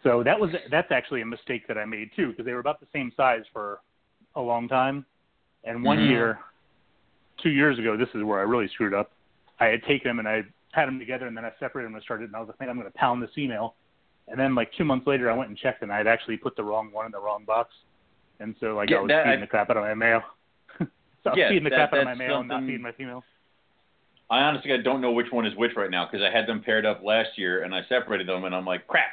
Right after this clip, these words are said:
Speaker 2: So I need to,
Speaker 1: <laughs> Yeah, the
Speaker 2: before breeding season starts, I need to figure out who's who. So,
Speaker 1: Yeah.
Speaker 2: yeah.
Speaker 1: I do the tail touch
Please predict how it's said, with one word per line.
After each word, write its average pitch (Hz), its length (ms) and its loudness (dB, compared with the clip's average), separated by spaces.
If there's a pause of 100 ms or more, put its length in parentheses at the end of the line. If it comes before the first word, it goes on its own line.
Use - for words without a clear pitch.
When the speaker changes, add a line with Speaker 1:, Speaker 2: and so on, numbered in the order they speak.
(580)
Speaker 2:
So 120 480 4
I 123 220 2
need 127 240 -4
to, 113 240 2
Speaker 1:
<laughs> - 60 0
Yeah, 196 160 4
the 147 200 0
Speaker 2:
before 233 280 -2
breeding 135 360 -4
season 117 340 -4
starts, - 440 0
I 131 120 2
need 135 140 -6
to 123 100 -6
figure 120 280 -4
out 110 100 0
who's 113 240 -6
who. 110 280 -4 (540)
So, 90 540 2 (140)
Speaker 1:
Yeah. 151 120 0 (320)
Speaker 2:
yeah. 98 320 -4
Speaker 1:
I 233 120 4
do 254 160 -2
the 139 120 -4 (140)
tail 165 260 2
touch 127 220 -6